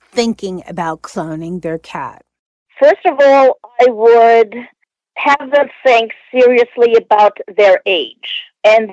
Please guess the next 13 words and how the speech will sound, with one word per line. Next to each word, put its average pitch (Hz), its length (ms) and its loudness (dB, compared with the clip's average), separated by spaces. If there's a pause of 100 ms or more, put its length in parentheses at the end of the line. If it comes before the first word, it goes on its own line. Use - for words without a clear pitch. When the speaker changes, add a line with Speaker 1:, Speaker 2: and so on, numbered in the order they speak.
(120)
Speaker 2:
that 233 80 -2
is, 226 340 0 (120)
if 220 220 2 (180)
you 226 440 0
are 254 560 4 (260)
in 226 120 0
your 240 180 4
late 247 280 2
eighties, 240 420 2 (400)
sixties, 247 520 -4 (160)
or 220 440 2 (320)
you 226 220 0
have 226 420 0